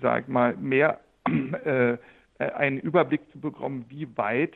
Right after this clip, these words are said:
äh, Aujetski-Virusinfektion, äh, im Schwarzwild in, in diesem Gebiet, äh, äh, sozusagen, ähm, vorkommt.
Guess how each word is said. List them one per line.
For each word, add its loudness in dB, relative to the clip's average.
äh, 0
Aujetski-Virusinfektion, -2
äh, -2
im 0
Schwarzwild 0
in, -2
in -2
diesem -4
Gebiet, -8
äh, -2
äh, -6
sozusagen, -4
ähm, -2
vorkommt. 0